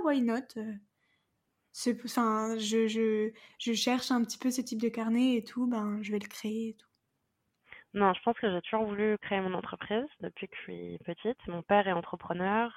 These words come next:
Speaker 2: Je pense qu'on a vachement, avec mon frère, grandi dans cette atmosphère-là, euh, de,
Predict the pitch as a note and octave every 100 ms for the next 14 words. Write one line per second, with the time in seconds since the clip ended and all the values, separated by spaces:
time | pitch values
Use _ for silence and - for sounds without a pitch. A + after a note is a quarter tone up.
0 | - F3+ E3+ - F3 E3+ E3 E3 D#3+ E3+
1 | - G3 F#3+ F#3 F3+ - - - - -
2 | _ - F#3 F3 F#3 - F#3+ F3+ F3+ F#3
3 | F#3+ F#3+ G#3 F3 - E3+ E3+ D#3+ E3+ -
4 | E3 E3 F3 F#3 F#3+ E3 D#3+ E3+ E3+ F3
5 | -